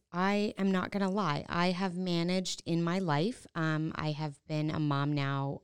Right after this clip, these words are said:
uh, fourteen years. So maybe I'll do just a little backstory. Okay, so I've got four kids. My daughter just turned fourteen in February, and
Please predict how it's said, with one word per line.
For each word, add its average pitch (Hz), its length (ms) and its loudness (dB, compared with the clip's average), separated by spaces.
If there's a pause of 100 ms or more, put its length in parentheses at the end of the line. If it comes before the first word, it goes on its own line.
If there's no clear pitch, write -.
(200)
uh, 135 440 -6
fourteen 226 520 0
years. 185 520 2 (400)
So 180 540 4 (640)
maybe 240 240 2
I'll 208 100 2
do 190 140 -2
just 180 240 -4
a 165 40 -6
little 151 220 -2
backstory. - 520 -4
Okay, - 220 -2
so - 320 0
I've 156 200 -6
got 208 180 -2
four 247 240 -2
kids. 165 600 0 (360)
My 147 140 -2
daughter 147 320 0
just 151 260 -4
turned 175 260 -2
fourteen 175 380 0
in 175 100 2
February, 156 760 0 (420)
and 170 420 4